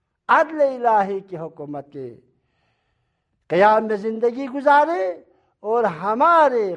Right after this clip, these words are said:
قائم کے ظہور کی امید میں زندگی گزارے،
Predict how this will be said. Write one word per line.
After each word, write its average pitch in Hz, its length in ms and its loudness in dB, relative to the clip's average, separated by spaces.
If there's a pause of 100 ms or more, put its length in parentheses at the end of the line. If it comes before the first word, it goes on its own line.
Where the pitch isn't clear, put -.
(100)
قائم 247 560 0
کے 208 380 -6
ظہور 320 540 2 (120)
کی 285 80 -14
امید 202 460 -4
میں 175 360 -10 (880)
زندگی 254 760 0
گزارے، 339 760 0